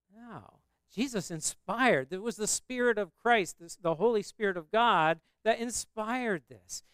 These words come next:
Jesus was singing it more than, uh, in a way that you and I can't even imagine, as an author of it, if you will. It was coming from him, from his heart. So, you know, today I want to look at this psalm, uh,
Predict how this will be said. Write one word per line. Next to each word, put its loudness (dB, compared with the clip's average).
Jesus -4
was -10
singing -6
it -10
more 0
than, -12
uh, -2
in -12
a -6
way 4
that -4
you -10
and -10
I -4
can't -2
even -14
imagine, -12
as -2
an -8
author -10
of -20
it, -20
if -12
you -18
will. -16
It 0
was 0
coming -8
from -6
him, -18
from -6
his -12
heart. 0
So, 0
you 0
know, -2
today 6
I 4
want -4
to -4
look 0
at -8
this -12
psalm, -6
uh, 2